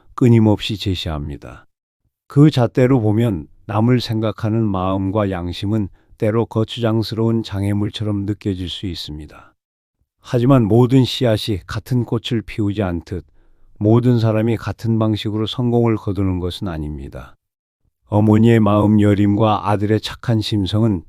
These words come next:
뻔뻔하지 못해서 손해보는 약점이 아닙니다. 그것은 어머니와 아들이 가진 고유한 성정이자 세상을 다른 방식으로 살아갈 수 있는 특별한 능력입니다. 억지로 자신을 바꾸려 하는 것은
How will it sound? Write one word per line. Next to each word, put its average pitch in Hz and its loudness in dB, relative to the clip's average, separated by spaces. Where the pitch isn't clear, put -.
뻔뻔하지 120 2
못해서 101 -2
손해보는 110 2
약점이 98 -2
아닙니다. 78 -8
그것은 107 4
어머니와 107 4
아들이 98 0
가진 95 2
고유한 98 2
성정이자 85 -2
세상을 107 2
다른 110 4
방식으로 113 2
살아갈 110 0
수 - -6
있는 98 2
특별한 113 2
능력입니다. 98 0
억지로 139 4
자신을 120 2
바꾸려 104 0
하는 101 0
것은 95 -2